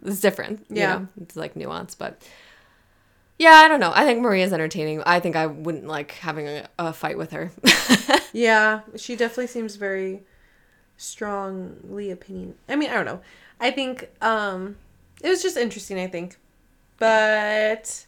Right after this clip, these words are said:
Speaker 1: And then Sydney is like, thinks she should tell Joey. Why?
Speaker 2: I know. Sydney, it's none of your,
Speaker 1: What?
Speaker 2: it's literally not your problem.
Speaker 1: <laughs> Yeah.
Speaker 2: She, she just, she does annoy me.
Speaker 1: Yeah.
Speaker 2: Like, she's, like, just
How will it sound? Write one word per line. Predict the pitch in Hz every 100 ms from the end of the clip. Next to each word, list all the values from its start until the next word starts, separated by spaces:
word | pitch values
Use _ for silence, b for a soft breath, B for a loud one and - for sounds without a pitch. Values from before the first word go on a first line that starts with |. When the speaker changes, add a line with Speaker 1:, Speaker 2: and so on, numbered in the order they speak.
| _ _ 240
Speaker 1:
And | 302
then | 392
Sydney | 359 349 370
is | 381
like, | 349 269 - _ _ -
thinks | 233 -
she | 247
should | 240 220
tell | 214 180
Joey. | 165 156 131
Why? | 143 180 170 143 165 -
Speaker 2:
I | 349
know. | 453 480 330 208
Sydney, | 226 311 339
it's | 294
none | 285 359
of |
your, | 381 -
Speaker 1:
What? | -
Speaker 2:
it's | - 277
literally | 294 349 392 370
not | 302 262
your | 277
problem. | 277 233 196 180 196 202
Speaker 1:
<laughs> | -
Yeah. | 311 440 403 220 - - _ _ _ -
Speaker 2:
She, | - - 233
she | 285 262
just, | 220 226 214
she | 240
does | 165 165
annoy | - 64 -
me. | - 185 _
Speaker 1:
Yeah. | - - 175 _ _
Speaker 2:
Like, | 180 202
she's, | - 214
like, | 208 196 - - _ -
just | 226